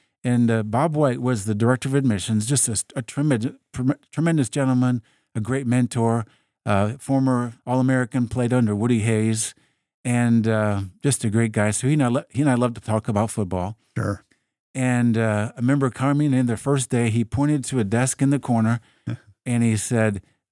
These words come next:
Speaker 1: "There's your desk, there's your phone, there's a book of Christian schools on the top of it, go to it." And so I did. You know, this is, uh, B C, before computers, basically.
Speaker 2: <laughs>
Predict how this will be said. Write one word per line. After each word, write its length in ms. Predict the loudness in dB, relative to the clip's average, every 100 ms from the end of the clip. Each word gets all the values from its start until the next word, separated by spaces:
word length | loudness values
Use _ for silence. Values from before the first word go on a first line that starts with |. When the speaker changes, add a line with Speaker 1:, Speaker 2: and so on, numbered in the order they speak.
| -6
Speaker 1:
"There's 260 | 0 0 0
your 100 | -2
desk, 520 | 0 0 -2 -6 -18 _ _ _ _ -4
there's 320 | 0 0 0
your 120 | -2
phone, 500 | 0 0 2 2 -2 -8 _ _ _ _
there's 240 | 0 0
a 80 | 0
book 260 | 2 0 0
of 80 | -4
Christian 400 | -2 -2 0 0
schools 420 | 0 -2 0 0
on 120 | 0
the 80 | 0
top 300 | -2 -2 0
of 100 | 0
it, 140 | 0 -2
go 220 | 0 0 0
to 280 | 0 -4 -4
it." 100 | -10 _ _ _ _ _ _ _
And 560 | -2 0 2 2 -2 -10 _
so 200 | -2 0
I 80 | 2
did. 320 | 0 -2 -6 -4
You 60 |
know, 160 | 0 2
this 220 | 2 2
is, 260 | 0 0 0
uh, 280 | 0 0 -2
B 180 | 0 0
C, 300 | 0 0 0
before 400 | 0 -2 0 -2
computers, 640 | 0 -2 0 2 0 -2 -10 _ _
basically. 520 | -2 0 0 0 0
Speaker 2:
<laughs> 40 | -2